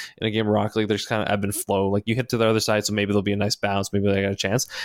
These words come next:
It's like, it wasn't the case with this. It was just, it was just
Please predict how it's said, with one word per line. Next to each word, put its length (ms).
It's 100
like, 140
it 60
wasn't 320
the 40
case 320
with 80
this. 180
It 40
was 120
just, 260
it 480
was 80
just 120